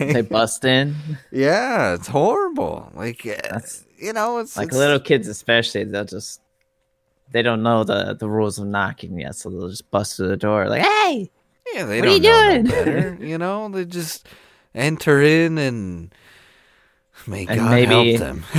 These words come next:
Speaker 1: for you, maybe you're more than your foot crept out of the covers, and the next, you know, the kid's scarred for life.
Speaker 2: Yeah, a
Speaker 1: <laughs>
Speaker 2: thigh, you know? Just, oh my goodness. So yes, for those of you naked sleepers out there, please consider other folks, okay?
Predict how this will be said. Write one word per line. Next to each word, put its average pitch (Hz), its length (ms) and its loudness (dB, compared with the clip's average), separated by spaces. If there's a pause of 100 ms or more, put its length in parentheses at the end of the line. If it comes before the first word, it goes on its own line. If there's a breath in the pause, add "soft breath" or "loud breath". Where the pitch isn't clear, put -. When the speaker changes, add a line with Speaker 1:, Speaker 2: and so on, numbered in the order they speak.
Speaker 1:
for 135 140 8
you, 127 280 8
maybe 120 320 4
you're 107 420 2 (300)
more 123 280 2
than 117 160 0
your 104 120 -6
foot - 360 -4
crept - 320 0
out 131 140 2
of 127 100 -4
the 131 80 -6
covers, 135 640 -2
and 113 160 -4
the 107 100 -6
next, 117 360 -6
you 123 60 -6
know, 117 220 -2
the 113 80 -2
kid's 120 400 -2
scarred 127 340 0
for - 120 -6
life. 139 520 -4 (100)
Speaker 2:
Yeah, 117 560 -8 (160)
a 87 60 -8
Speaker 1:
<laughs> - 0 -
Speaker 2:
thigh, 143 760 -2
you 120 140 0
know? 160 480 -2
Just, - 440 -8
oh 101 240 -8 (100)
my 58 120 -18
goodness. 78 520 -14 (440 soft breath)
So 139 160 -2
yes, 110 340 -2
for 95 360 -6
those 135 460 0
of 117 160 -6
you 107 180 -6
naked 95 500 -6
sleepers 82 920 -8
out 76 220 -10
there, 80 240 -8
please 185 360 -8
consider 123 560 -8
other 85 280 -6
folks, - 540 -18
okay? 131 440 -12